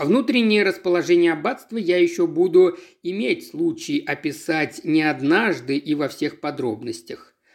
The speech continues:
Сразу из-под въезда, который, по всему судя, был единственную отдушинной в цельной стене, открывалась обсаженная деревьями дорога,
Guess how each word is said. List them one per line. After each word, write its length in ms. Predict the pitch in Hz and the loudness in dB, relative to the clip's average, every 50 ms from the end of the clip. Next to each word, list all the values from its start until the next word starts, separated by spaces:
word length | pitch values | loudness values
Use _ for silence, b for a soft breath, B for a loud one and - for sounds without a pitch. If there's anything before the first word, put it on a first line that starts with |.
| _ _ | _ _
Сразу 500 | - - - 190 226 285 311 302 233 226 | -14 -4 0 2 2 4 2 2 0 0
из-под 460 | 202 - 196 180 - - 180 175 160 147 | -2 -4 -6 -8 -8 -6 -6 -6 -6 -8
въезда, 640 | 139 131 135 156 160 143 127 117 120 135 175 247 - - _ _ _ _ _ | -10 -8 -2 0 0 2 0 -2 -2 -2 -2 -2 -2 -6 _ _ _ _ _
который, 840 | _ - 165 165 - 185 185 180 175 180 180 180 175 175 170 170 B B B B B B | _ -8 -6 -2 2 2 4 4 4 4 4 4 4 2 2 0 B B B B B B
по 80 | 190 185 | -10 -10
всему 380 | - - - 190 190 185 185 | -10 -8 -6 -4 -2 0 -2
судя, 380 | 175 - - 180 175 160 165 170 | -2 -2 -2 -2 0 4 4 4
был 300 | 170 165 170 175 175 170 | 6 8 8 8 6 6
единственную 1080 | - 143 147 202 190 180 214 202 180 - - _ 185 175 170 165 165 160 165 170 170 - | 0 -8 -10 -10 -8 -6 -4 -6 -6 -6 -10 _ -6 -6 -4 -2 0 0 0 0 -2 -4
отдушинной 920 | 165 165 156 156 156 170 175 170 160 - - 156 151 156 156 156 156 156 156 | -6 -6 -6 -4 -2 -2 -2 -2 -2 -4 -4 -2 -2 -2 0 0 2 0 0
в 120 | 156 - _ | -2 -4 _
цельной 460 | _ - 156 147 139 143 139 143 139 | _ -6 -4 -2 -2 -2 -4 -4 -6
стене, 680 | - - - 151 147 143 143 139 139 139 139 143 - B B B B B B B B | -8 -10 -10 -6 -6 -4 -4 -4 -4 -4 -6 -8 -10 B B B B B B B B
открывалась 760 | 156 160 - - 202 226 226 294 320 - 320 330 - - - | -4 -4 -2 0 0 0 2 4 4 4 4 4 4 0 -4
обсаженная 840 | - 185 185 - - - 226 254 262 226 240 240 240 240 240 233 | -8 -10 -10 -10 -8 -6 -4 -4 -4 -4 -4 -4 -4 -2 -2 -4
деревьями 640 | 185 156 175 165 156 170 196 202 196 202 202 202 196 | -2 0 0 0 2 2 0 2 0 -2 -2 -2 -2
дорога, 920 | 165 165 202 226 220 180 151 139 127 120 117 123 127 131 131 127 123 - | -2 -2 0 0 0 -2 -2 -2 -2 -4 -4 -2 -2 -2 -2 -2 -4 -8